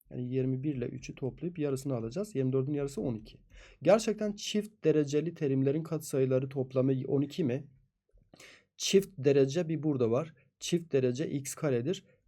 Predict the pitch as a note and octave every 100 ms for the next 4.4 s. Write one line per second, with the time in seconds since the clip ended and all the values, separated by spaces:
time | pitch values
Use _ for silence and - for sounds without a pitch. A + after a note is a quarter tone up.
0 | - - F3+ F3 C#3+ C3+ C3+ F3+ G#3 -
1 | - G2+ A2+ A2+ A#2+ C3 F3 F3+ C#3 C3+
2 | B2+ C#3+ C3 D#3 B2 G2+ - F#2+ - -
3 | _ - - _ - F3 F3 E3 E3+ E3+
4 | - C3 G#2+